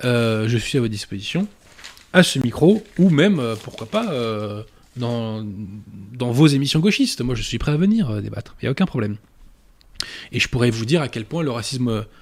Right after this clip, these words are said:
anti-blanc est une invention de l'extrême droite, bien entendu, hein. Les gens n'ont que ça à faire, inventer du racisme. D'ailleurs, je vous le dis, moi, je ne me suis jamais considéré comme blanc, euh, enfin,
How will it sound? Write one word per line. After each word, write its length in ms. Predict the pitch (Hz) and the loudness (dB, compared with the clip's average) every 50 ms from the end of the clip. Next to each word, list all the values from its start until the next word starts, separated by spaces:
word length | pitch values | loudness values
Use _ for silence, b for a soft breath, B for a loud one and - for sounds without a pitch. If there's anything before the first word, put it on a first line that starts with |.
| b b b | b b b
anti-blanc 640 | - 120 110 - - 113 110 127 143 170 202 196 | -10 -10 -10 -10 -12 -6 -2 0 0 2 0 -2
est 180 | - 127 - - | -4 -8 -8 -8
une 80 | 127 120 | -8 -6
invention 380 | 110 110 120 117 110 - 175 | -6 -6 -6 -6 -4 -4 -2
de 80 | 139 113 | -2 -2
l'extrême 320 | 104 98 - - 127 135 | -4 -6 -6 -4 -2 -2
droite, 340 | 135 120 120 110 - - - _ | 0 -2 -2 -4 -6 -10 -10 _
bien 120 | 110 110 110 | -6 -6 -4
entendu, 440 | 113 110 - 131 120 107 104 - - - _ - | -6 -4 -4 -4 -4 -4 -6 -8 -12 -18 _ -14
hein. 140 | 104 123 - B B B B B B B - | -14 -14 -12 B B B B B B B -8
Les 160 | 117 120 120 | -2 2 4
gens 100 | 135 160 | 4 6
n'ont 120 | 147 131 | 4 4
que 60 | 120 - | 2 2
ça 120 | - 131 | 0 0
à 40 | 131 | 0
faire, 280 | - - 123 107 101 | -2 -4 -8 -8 -8
inventer 240 | 107 101 104 - 107 | -8 -10 -12 -12 -12
du 80 | 110 117 | -12 -12
racisme. 260 | 104 - - 107 113 | -12 -10 -8 -4 2
D'ailleurs, 280 | 135 160 180 165 - - - - - - | 4 6 6 4 2 -4 -12 -20 -14 -8
je 100 | 120 127 | -4 -2
vous 60 | 139 | -2
le 60 | 160 | -2
dis, 160 | 175 156 - B B B B B B B B B B B B - | -2 -4 -8 B B B B B B B B B B B B 4
moi, 120 | 139 185 | 6 6
je 120 | 190 - 135 | 6 8 6
ne 80 | 131 | 4
me 80 | 135 127 | 4 2
suis 160 | - - 127 | 2 2 0
jamais 260 | 117 127 131 143 160 | 2 4 4 4 4
considéré 440 | 160 - 139 123 - - 127 117 110 | 2 0 -4 -6 -6 -4 -4 -4 -4
comme 220 | - 113 110 113 123 | -4 -2 -2 2 4
blanc, 220 | 170 226 240 196 | 4 4 4 4
euh, 200 | 139 120 113 110 | 4 2 2 0
enfin, 200 | 107 - 127 113 | 0 -2 -2 -4